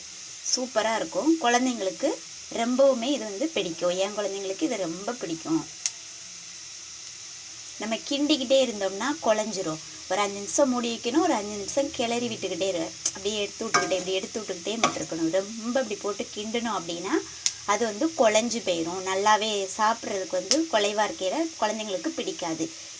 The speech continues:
எடுத்து சாப்பிட்ற மாதிரி இருந்துச்சுன்னா குழந்தைங்களுக்கு ரொம்பவே பிடிக்கும். அவ்வளவுதான் ஃப்ரெண்ட்ஸ்,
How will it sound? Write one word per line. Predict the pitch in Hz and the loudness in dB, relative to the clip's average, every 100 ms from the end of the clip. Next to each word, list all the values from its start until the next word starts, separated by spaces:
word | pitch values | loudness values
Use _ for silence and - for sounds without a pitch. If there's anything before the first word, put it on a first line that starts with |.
| 208 | -2
எடுத்து | 226 254 269 | 0 2 2
சாப்பிட்ற | 233 208 196 190 196 | 2 0 2 0 0
மாதிரி | 214 | -2
இருந்துச்சுன்னா | 202 180 - 262 330 | -4 -4 0 0 2
குழந்தைங்களுக்கு | 254 247 247 214 180 311 254 | 2 2 0 -2 -2 0 0
ரொம்பவே | 196 196 202 254 320 | -2 -2 2 2 2
பிடிக்கும். | 185 165 170 180 160 - - - - - - - - - - - - - - - - - - - | -2 0 2 2 2 -4 -14 -14 -14 -14 -14 -14 -14 -10 -2 -2 -4 -14 -14 -16 -16 -16 -12 -4
அவ்வளவுதான் | 196 220 233 233 | 0 2 2 0
ஃப்ரெண்ட்ஸ், | 247 226 - | -4 -4 -4